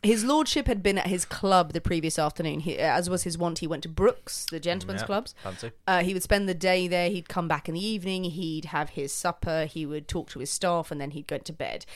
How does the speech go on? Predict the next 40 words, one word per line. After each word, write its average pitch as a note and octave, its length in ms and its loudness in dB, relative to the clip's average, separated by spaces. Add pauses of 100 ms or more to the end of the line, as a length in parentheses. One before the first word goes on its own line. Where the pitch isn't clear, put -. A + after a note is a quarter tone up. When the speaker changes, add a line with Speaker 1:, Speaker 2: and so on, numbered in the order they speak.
Speaker 1:
He C4 80 -2
was C4 80 4
a - 20 4
little C#4 140 0
bit A3+ 100 2
agitated E3 540 0
the E3 40 -4
day E3 140 0
before D3+ 300 -4
because D#3 240 -8
his D#3 140 -6
coach - 340 -4
hadn't D3 240 -6
picked - 240 -2
him D#3 80 -8
up D3+ 140 -8
on B2+ 100 -8
time G3 380 0
from F3 160 -8
the E3 60 -6
club. F3 540 4 (520)
Dined G3+ 320 2
alone, F3 320 -2
went F3+ 120 0
Speaker 2:
You've G3 100 6
Speaker 1:
to F3 40 -6
Speaker 2:
got D#3 200 4
Speaker 1:
bed. D#3+ 100 -2
Speaker 2:
one E3 340 8
job, A#2+ 280 0
mate. F2 340 -6
Pick A3 580 8
me B3 140 10
up F3+ 180 10
from C4 100 10
the F3+ 120 6
club C3 260 8
at E3+ 80 4
seven G3+ 320 8
o'clock. A#2 340 2